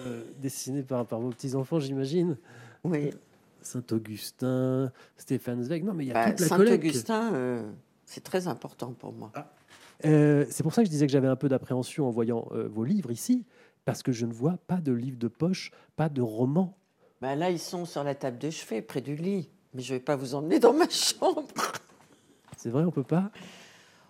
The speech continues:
Speaker 2: Oh, bah non, parce que c'est le bordel là-bas.
Speaker 1: Mais il y a quoi sur la table de chevet ?
Speaker 2: Bah, d'abord, il y a la Bible, il y a l'Ancien Testament et le Nouveau Testament,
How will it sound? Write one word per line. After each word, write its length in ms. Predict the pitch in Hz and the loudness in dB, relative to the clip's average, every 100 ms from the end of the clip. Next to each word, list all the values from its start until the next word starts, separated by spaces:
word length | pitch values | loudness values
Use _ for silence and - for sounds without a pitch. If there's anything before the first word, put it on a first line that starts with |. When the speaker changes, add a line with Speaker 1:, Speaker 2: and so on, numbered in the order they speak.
| - | -6
Speaker 2:
Oh, 120 | 127 | -4
bah 160 | 131 147 | 0 0
non, 380 | 170 196 131 127 - _ - | 0 0 -2 -6 -18 _ -10
parce 180 | 127 | -8
que 80 | - | -8
c'est 200 | 135 160 | -2 0
le 60 | 135 | 2
bordel 520 | 156 151 143 147 110 | 0 0 -2 -4 -4
là-bas. 360 | 101 98 95 95 | -8 -10 -12 -4
Speaker 1:
Mais 60 | 117 | 0
il 40 | |
y 40 | |
a 60 | 120 | 0
quoi 300 | - 131 143 | 2 2 2
sur 180 | 139 117 | -2 -4
la 60 | 104 | -2
table 180 | - 107 | -4 -6
de 100 | 110 | -4
chevet ? 300 | - - 120 - _ _ _ _ _ _ _ _ | -4 -6 -12 -14 _ _ _ _ _ _ _ _
Speaker 2:
Bah, 100 | 156 | 2
d'abord, 320 | 160 180 240 | 4 8 8
il 60 | 262 | 8
y 40 | |
a 60 | 202 | 6
la 120 | 190 | 4
Bible, 420 | 165 160 190 220 185 | 2 0 -2 0 -2
il 60 | 147 | 0
y 60 | |
a 60 | 143 | 0
l'Ancien 480 | 147 151 - 180 180 | 0 -4 -4 -4 -2
Testament 520 | 170 160 160 156 165 | -4 -6 -4 -2 -2
et 40 | |
le 80 | 160 | -2
Nouveau 220 | 151 147 | -2 -4
Testament, 800 | 151 139 - 139 135 151 190 247 | -6 -8 -6 -6 -4 -4 -4 -6